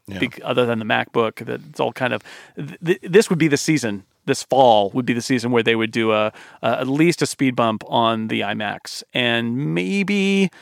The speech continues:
Speaker 2: the Mac Mini, and certainly a story about what's going on with the Mac Pro. And it sounds like, you know, they're working on that stuff. I've seen reports that all of that stuff is in process,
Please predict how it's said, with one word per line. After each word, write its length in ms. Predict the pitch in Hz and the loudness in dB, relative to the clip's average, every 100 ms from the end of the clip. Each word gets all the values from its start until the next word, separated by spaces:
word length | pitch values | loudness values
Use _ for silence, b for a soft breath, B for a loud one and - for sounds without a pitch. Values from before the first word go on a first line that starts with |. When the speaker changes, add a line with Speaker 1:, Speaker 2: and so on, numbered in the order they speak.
| b | b
Speaker 2:
the 80 | - | 0
Mac 260 | 175 170 - | 4 4 4
Mini, 480 | 165 165 165 165 160 b b | 4 6 4 2 0 b b
and 200 | - 135 | 0 0
certainly 460 | - - 170 156 139 | 2 2 4 4 4
a 80 | 117 | 2
story 420 | - 139 120 117 | 0 2 2 2
about 260 | 110 110 110 | 2 2 2
what's 160 | 110 | 0
going 260 | - 113 113 | 0 -4 -2
on 140 | 110 | -4
with 100 | 107 | -6
the 60 | 104 | -6
Mac 240 | 107 101 - | -8 -10 -10
Pro. 460 | - 107 101 101 - | -2 0 0 -4 -4
And 320 | 127 117 113 | -4 -2 -4
it 140 | 165 - | -8 0
sounds 280 | - 320 | 2 4
like, 220 | 214 160 - 143 - 147 - _ | 4 4 2 -14 -14 -16 -16 _
you 120 | - | -2
know, 200 | 160 143 180 | 0 0 -2
they're 240 | 156 160 | 2 2
working 340 | 135 165 147 | 2 -2 -2
on 80 | 120 | 0
that 200 | 110 107 | 0 -4
stuff. 260 | - 110 107 | -2 -2 0
I've 160 | - - | 0 0
seen 220 | 175 165 | 2 2
reports 640 | 135 - 139 139 117 - | 0 -2 2 2 2 -6
that 240 | - 117 - B B | -4 -4 -4 B B
all 220 | 147 135 | 4 6
of 60 | 143 | 6
that 180 | 131 120 | 6 2
stuff 240 | - 120 | 0 0
is 100 | 123 | -2
in 100 | 117 | -4
process, 680 | 107 123 127 - 107 104 - | 0 2 2 0 -4 -4 -12